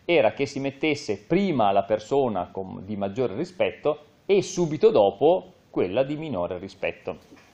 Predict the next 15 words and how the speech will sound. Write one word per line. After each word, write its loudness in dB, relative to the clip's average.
E 2
è -4
per -2
questo 0
che -6
prima -4
di -2
leggervi 0
la -4
lettera 0
quarta 2
vi -6
devo -2
leggere -2
come -4